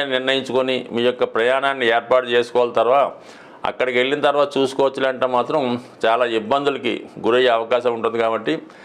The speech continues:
ఏదైనా ముందుగానే ప్లాన్ చేసుకోవడం మంచిది. దాని తర్వాత పడే ఇబ్బందుల కన్నా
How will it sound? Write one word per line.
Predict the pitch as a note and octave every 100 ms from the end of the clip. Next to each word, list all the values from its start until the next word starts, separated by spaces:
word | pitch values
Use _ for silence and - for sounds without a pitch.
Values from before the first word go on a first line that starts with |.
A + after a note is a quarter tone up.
| - -
ఏదైనా | G#2 A#2+ C3+ C#3+ C#3+
ముందుగానే | B2 B2 B2+ C#3 C3+ B2 F#2 F2 - -
ప్లాన్ | A2 A#2+ B2
చేసుకోవడం | B2 - A#2+ A#2+ A2
మంచిది. | G#2 A2+ D#3+ - -
దాని | G#2 A2+
తర్వాత | A2 A2+ B2 B2+
పడే | B2+ A#2 A2+
ఇబ్బందుల | A2 G2+ A2 G#2+
కన్నా | G#2+ G#2+ D#3